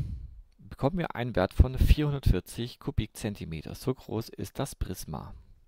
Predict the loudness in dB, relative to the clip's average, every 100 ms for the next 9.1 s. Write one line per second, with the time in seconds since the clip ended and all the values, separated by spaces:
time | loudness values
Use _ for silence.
0 | _ -20 -20 -10 -4 -4 -2 -4 0 0
1 | 0 -6 -8 -4 -4 -4 -2 0 0 -2
2 | -2 -4 -4 -4 -2 -2 -2 -4 -6 -6
3 | -4 -6 -8 -10 -6 0 0 0 -4 -6
4 | -6 -6 -6 -4 -4 -6 -6 -6 -10 -4
5 | -2 -2 -4 _ _ _ _ _ -20 -20
6 | _ 0 0 0 0 0 -2 -6 -6 -8
7 | -6 -6 -6 -10 -18 -16 -12 -4 -4 -2
8 | -6 -6 -6 -4 -6 -8 -10 -4 -2 0
9 | -2